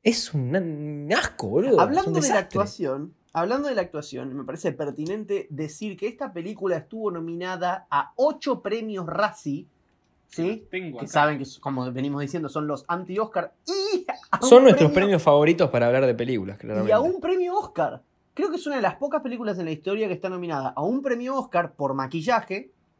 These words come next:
Speaker 2: que no lo ganó.
Speaker 1: Ni no.
Speaker 2: Y a ocho premios Razzie, de los cuales ganó tres. ¿Saben qué tres ganó?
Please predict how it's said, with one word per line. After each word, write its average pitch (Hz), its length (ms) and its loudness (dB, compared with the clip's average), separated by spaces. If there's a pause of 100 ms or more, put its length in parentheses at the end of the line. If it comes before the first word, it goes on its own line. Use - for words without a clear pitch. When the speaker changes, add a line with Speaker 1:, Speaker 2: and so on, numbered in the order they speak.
(260)
Speaker 2:
que 143 140 -8
no 208 120 -4
lo 156 140 0
ganó. 180 400 -4 (400)
Speaker 1:
Ni 110 160 -4
no. 123 300 2
Speaker 2:
Y 214 140 0
a 233 100 4
ocho 277 240 -2
premios 240 360 -2
Razzie, 233 400 -4
de 185 80 -2
los 170 160 -2
cuales 208 360 2
ganó 202 260 0
tres. 254 420 -2
¿Saben 240 520 0
qué 190 140 -2
tres 202 280 -2
ganó? 180 460 -2